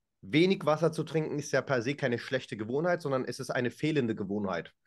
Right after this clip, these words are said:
Ne? Es gibt ja auch schlechte Gewohnheiten, aber Gewohnheiten haben immer was mit Mechanismen zu tun. Ähm, ich erinnere da immer an Autofahren. Ne? Also am Anfang, wenn du deinen Führerschein gemacht hast, insbesondere in der Fahrschule und in den ersten Wochen, Monaten,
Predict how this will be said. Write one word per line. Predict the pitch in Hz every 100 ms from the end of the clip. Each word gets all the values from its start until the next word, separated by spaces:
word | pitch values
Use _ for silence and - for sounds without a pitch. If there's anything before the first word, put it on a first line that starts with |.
| - _
Ne? | 113 131
Es | - -
gibt | 131 -
ja |
auch | 110 143
schlechte | 165 175 -
Gewohnheiten, | 160 156 151 147 143 143 - - -
aber | 123
Gewohnheiten | 127 131 190 170
haben | 143 127
immer | 160
was | 143 135
mit | 131
Mechanismen | 120 127 139 - 117 113
zu | 113
tun. | - 95 98 101 - _ _
Ähm, | 110 120 117 117 104 _ _
ich | 113 -
erinnere | 127 151 143 135
da | 120
immer | - 139 123
an | 117 113 110 - - -
Autofahren. | 127 165 190 - 170 190 294 - -
Ne? | 147 - - _
Also | - 110
am | 113
Anfang, | 123 131 135 131 120 _ _
wenn | 120
du | 120
deinen | 113 110
Führerschein | 139 123 120 104
gemacht | 98 139 170
hast, | 165 156
insbesondere | 123 117 107 127 123
in | 101
der | 95
Fahrschule | 151 143 143 143
und | 127
in | 117
den | 104
ersten | 98 110 - 113
Wochen, | 160 151
Monaten, | 139 147 139 135